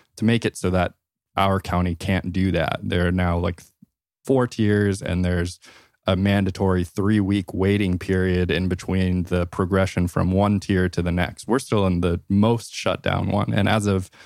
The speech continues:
the time that we're recording right now, we don't. So it's, it, the, the new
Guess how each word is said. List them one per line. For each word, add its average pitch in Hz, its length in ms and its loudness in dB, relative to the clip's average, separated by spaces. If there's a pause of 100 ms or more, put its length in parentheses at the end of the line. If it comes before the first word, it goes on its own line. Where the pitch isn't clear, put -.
(260)
the 104 80 0
time 104 280 2
that 98 140 0
we're 95 220 2
recording 90 720 0
right 87 220 0
now, 87 260 2
we 90 240 0
don't. 90 400 0 (400)
So 95 220 0
it's, 90 180 -6
it, 101 140 -6 (100)
the, 95 320 2
the 101 100 0
new 131 480 2